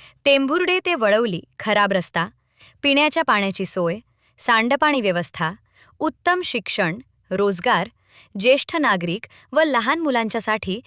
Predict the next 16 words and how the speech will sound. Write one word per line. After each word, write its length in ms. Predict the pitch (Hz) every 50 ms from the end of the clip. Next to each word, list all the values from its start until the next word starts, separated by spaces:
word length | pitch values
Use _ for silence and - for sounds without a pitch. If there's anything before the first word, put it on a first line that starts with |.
| - - _ _
विरंगुळा 540 | 196 190 247 254 269 294 302 294 311 302 302 285
केंद्र, 380 | - 220 190 185 175 170 165 165 240 - _ _ _ _ _ _ _ _ _
आरोग्य 440 | - 208 208 208 233 269 240 247 240
सेवा, 360 | - - 190 175 160 160 165 220 - _ _ _ _ _ _ _
उद्यान, 520 | 247 240 196 185 170 233 202 175 165 196 240 - _ _ _ - - _ _ -
तक्रार 420 | - - - - 302 320 339 320
निवारण 400 | 330 285 247 226 220 214 214 214 208 -
केंद्र, 340 | 196 180 175 165 165 165 208 262 _ _ _ _ _ _ - - _ _
महिला 440 | 240 254 269 262 285 311 330 349 370
सक्षमीकरण 840 | - - 240 214 - - - 269 285 311 302 - 214 185 175 175 214 247 - - - - _ -
व 80 | 233
स्वावलंबी 680 | 254 - - 226 214 208 208 240 269 294 302 302 302 359 -
करण्याची 500 | - 254 233 233 233 214 - - - 254
दृढ 300 | 214 175 202 208 233 254
इच्छा 380 | 311 - - 196 - - 214 202
बाळगत, 480 | 190 180 175 165 156 165 170 220 -